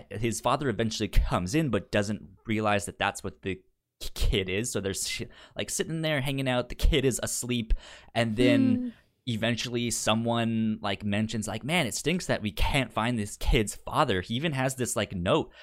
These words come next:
Speaker 1: And the, the guy sees the, the note, and he's like, <gasps> "Are you, are you, are you this guy?" He's like,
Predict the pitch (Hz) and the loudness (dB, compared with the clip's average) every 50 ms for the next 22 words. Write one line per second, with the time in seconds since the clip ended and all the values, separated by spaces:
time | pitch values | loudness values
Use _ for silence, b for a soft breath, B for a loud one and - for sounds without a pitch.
0 | b b b 104 110 107 101 95 - _ _ _ _ - 113 - - 107 110 107 | b b b -4 -4 -4 -4 -6 -12 _ _ _ _ -8 -8 -6 -4 -6 -4 -2
1 | 110 117 113 - - 139 131 117 101 101 92 90 98 101 98 107 117 113 - - | -2 -2 -2 -4 -4 -4 -4 -4 -6 -6 -4 -2 -2 0 2 2 0 0 0 -4
2 | 101 104 92 104 98 95 - - 254 311 302 269 233 208 175 - _ _ _ _ | -6 -4 0 2 2 2 2 0 -2 -2 -2 -2 -4 -8 -12 -16 _ _ _ _
3 | _ _ _ _ _ _ _ _ _ _ _ - 175 185 180 160 135 135 160 - | _ _ _ _ _ _ _ _ _ _ _ 2 4 4 4 4 2 2 4 6
4 | 170 185 185 151 143 131 120 - - 165 175 170 151 139 135 165 220 254 294 320 | 6 6 4 4 0 0 0 2 4 4 4 4 4 2 2 4 4 4 4 2
5 | 220 185 233 240 - - 285 269 220 240 202 - - | 4 2 2 2 2 0 0 2 4 2 2 2 -2